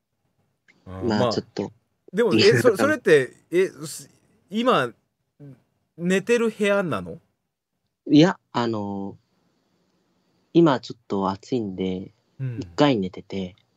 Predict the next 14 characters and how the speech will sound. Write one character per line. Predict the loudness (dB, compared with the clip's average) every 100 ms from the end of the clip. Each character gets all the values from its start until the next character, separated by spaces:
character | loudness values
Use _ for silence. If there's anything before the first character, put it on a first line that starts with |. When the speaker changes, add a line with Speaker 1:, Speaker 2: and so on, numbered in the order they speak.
| -12
Speaker 1:
う |
ん。 | -10 -10 -14 -20 _ _ _ _ _ _ _ _ -2
Speaker 2:
二 | -2
回 | 2 2
は | 2
基 | -4 -10
本 | -6 -4
的 | -6 -4
に | -6 -4
こ | -4
の | -4
部 |
屋 | -4 -8
は | -8 -10